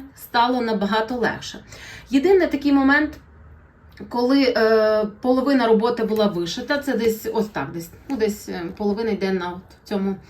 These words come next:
е, сніговику, такому дорослому, цьому синьому капелюсі,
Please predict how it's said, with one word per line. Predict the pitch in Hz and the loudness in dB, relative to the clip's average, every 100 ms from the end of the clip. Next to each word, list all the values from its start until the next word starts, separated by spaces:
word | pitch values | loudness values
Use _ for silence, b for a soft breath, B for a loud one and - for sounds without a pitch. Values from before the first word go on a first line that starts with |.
| B B B B - | B B B B -12
е, | 180 175 165 165 - | -10 -6 -6 -6 -8
сніговику, | - 220 208 208 - 196 | 0 4 6 4 0 -2
такому | 196 - 180 185 190 180 | -2 -6 -4 -2 -4 -2
дорослому, | 196 220 226 214 220 202 | 4 10 10 8 2 0
цьому | 190 196 185 | 0 -6 -6
синьому | - 214 196 190 | -2 0 2 0
капелюсі, | 202 202 208 349 381 302 | -4 -4 0 0 0 -2